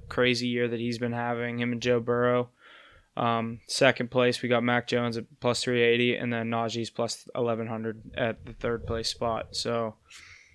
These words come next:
uh, I think, yeah, Ja'Marr Chase has this one in the bag. I think barring any crazy injury or,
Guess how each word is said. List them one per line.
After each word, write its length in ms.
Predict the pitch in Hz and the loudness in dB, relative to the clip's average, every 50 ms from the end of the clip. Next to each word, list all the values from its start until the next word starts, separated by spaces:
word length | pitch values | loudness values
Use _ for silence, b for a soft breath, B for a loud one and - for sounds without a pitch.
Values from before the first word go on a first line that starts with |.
| b b b - | b b b 0
uh, 120 | - 123 | 2 4
I 140 | 120 123 123 | 6 6 4
think, 240 | 120 - 139 120 113 | 4 4 2 2 4
yeah, 220 | 127 131 123 113 110 | 2 2 2 2 0
Ja'Marr 360 | - - 131 127 131 131 120 | -2 0 2 4 4 4 4
Chase 240 | - - 123 117 - | 4 4 2 4 4
has 140 | - 123 117 | 2 0 0
this 160 | 120 113 - | 0 -2 0
one 140 | - 123 120 | 0 0 -2
in 60 | 120 | -2
the 40 | 120 | -2
bag. 380 | 113 117 123 123 120 120 117 120 | 2 4 6 6 6 6 4 2
I 80 | 120 | 0
think 240 | 117 - 123 117 - | 0 0 -2 0 4
barring 340 | - 123 123 120 120 120 120 | 6 8 8 8 8 6 4
any 140 | 120 120 113 | 2 2 2
crazy 400 | - 127 123 120 113 117 117 117 | 4 4 4 4 2 0 -2 -2
injury 360 | 117 113 120 120 120 120 117 113 | -2 0 0 0 2 2 2 0
or, 220 | 113 110 110 - | 0 -2 -6 -10